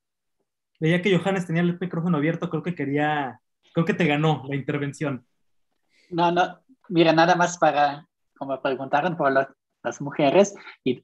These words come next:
Speaker 2: como ya dijo Nat, también hay que, hay mu-, en el libro de Nat hay mucho sobre los niños, ¿no? Y un tema como muy importante que, que él toca, y, pero mucha gente,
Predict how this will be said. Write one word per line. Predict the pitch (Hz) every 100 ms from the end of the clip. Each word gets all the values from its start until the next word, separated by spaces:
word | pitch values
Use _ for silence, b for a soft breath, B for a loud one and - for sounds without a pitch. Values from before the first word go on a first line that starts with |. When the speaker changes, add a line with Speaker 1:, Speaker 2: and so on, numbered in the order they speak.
| -
Speaker 2:
como | 139 131
ya | 135 143
dijo | 143 - 143 147
Nat, | 151 131 165
también | - 131 135
hay | 135
que, | 135 139 127 127 _ _ _ _ _ _ _ -
hay | 131
mu-, | 180
en | - 151
el | 147 143
libro | 202 202
de | 175
Nat | 165 170
hay |
mucho | 147 156 -
sobre | - 127 120
los | 117 131
niños, | 139 117 107 -
¿no? | 147 - B B B -
Y | 127 127 131 147 -
un | 139 135
tema | 160 156 170
como | 165 139 131
muy | 127 202
importante | 269 175 147 151 147 190 190
que, | 139 127 - _ _ _
que | 143 147
él | 190 170 -
toca, | 147 139 - 180
y, | 170
pero | 131 139 123
mucha | 135 226 - 220
gente, | 175 170